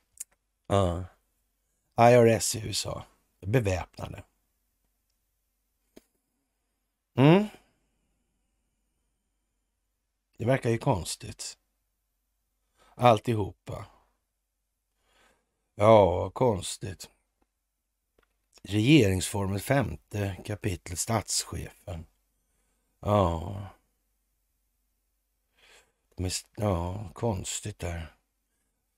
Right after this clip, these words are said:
Av första, eh, kapitlet, femte paragraf, framgår att kungen eller drottningen, som enligt successionsordningen innehar Sveriges tron, rikets statschef alltså. Och, och sen är det lite formalia i olika paragrafer här och, och, ja,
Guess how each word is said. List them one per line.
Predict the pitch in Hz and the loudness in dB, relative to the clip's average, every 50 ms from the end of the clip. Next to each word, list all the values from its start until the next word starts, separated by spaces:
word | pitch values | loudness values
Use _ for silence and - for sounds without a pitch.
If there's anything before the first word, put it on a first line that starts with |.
| _ _ _ _ _ _ | _ _ _ _ _ _
Av | - | 2
första, | 101 170 170 147 - - 131 131 131 131 135 135 | 6 6 6 6 6 4 4 4 4 4 4 2
eh, | - - - - - - - - - - - - - - 50 50 50 52 - - | -2 -8 -12 -16 -14 -12 -14 -14 -14 -16 -16 -16 -18 -18 -20 -20 -20 -20 -6 0
kapitlet, | - 143 151 - 165 139 - - - 110 110 - | 2 2 4 4 4 2 2 2 -2 -6 -4 0
femte | - 147 143 113 90 - - | 2 2 2 2 0 -2 -2
paragraf, | - 107 113 120 117 98 80 - | 0 0 2 2 2 0 -2 -4
framgår | - - - 135 147 131 104 98 98 110 143 131 | -6 -2 0 2 2 2 2 0 0 2 2 2
att | - - | 2 2
kungen | - 123 110 98 95 95 92 92 | 0 -2 -2 0 -2 -2 -4 -4
eller | 92 92 | -4 -4
drottningen, | 95 107 117 107 - _ - 117 135 131 110 | -4 -4 -4 -6 -6 _ -8 -6 -4 -4 -4
som | - - 104 | -4 -4 -4
enligt | 95 90 92 - | -4 -4 -4 -6
successionsordningen | - 98 - - - - - - 101 90 80 - 98 90 90 101 107 101 87 80 - - - - - - | -8 -8 -10 -10 -12 -8 -6 -6 -6 -6 -6 -6 -6 -6 -4 -2 -2 -2 -4 -4 -8 -14 -20 -20 -20 -4
innehar | - 113 120 113 101 92 90 101 117 120 | 0 4 4 6 6 4 2 2 0 0
Sveriges | - 113 95 95 92 - | -2 -2 -2 -4 -4 -4
tron, | - 98 92 92 90 | -6 -6 -6 -6 -4
rikets | 98 110 117 95 - - - | -2 -2 -2 -2 -2 -4 -6
statschef | - - - 120 113 - - - - - - - 131 120 107 107 - - - | -4 -4 -4 -6 -6 -6 -6 -6 -6 -6 -4 -4 -4 -4 -4 -6 -10 -12 -14
alltså. | - - - - - 110 107 98 - _ _ _ _ _ _ _ _ _ _ _ _ _ _ _ _ | -12 -10 -10 -10 -10 -10 -12 -14 -16 _ _ _ _ _ _ _ _ _ _ _ _ _ _ _ _
Och, | - - - 110 110 | -4 -2 0 2 4
och | 117 113 - | 4 4 4
sen | 139 131 | 4 6
är | 120 113 107 | 6 6 6
det | 104 | 4
lite | 101 104 98 - | 2 0 -2 -2
formalia | 104 - 120 113 113 101 87 90 90 98 | 0 0 2 2 2 2 2 0 0 0
i | 104 | 0
olika | 107 98 90 90 90 92 | 0 0 -2 -6 -8 -10
paragrafer | 95 98 95 98 101 95 95 - - 104 | -8 -8 -6 -4 -4 -6 -6 -6 -6 -4
här | 95 98 92 92 87 - | -2 -2 -2 -2 -4 -6
och, | - - - 98 - | -8 -8 -8 -8 -6
och, | - 101 101 98 95 95 92 92 90 - - - | -2 -2 0 0 2 0 0 -2 -4 -4 -6 -6
ja, | 107 107 101 92 92 95 95 98 101 107 104 | -4 -2 -2 -2 -4 -4 -6 -6 -8 -8 -10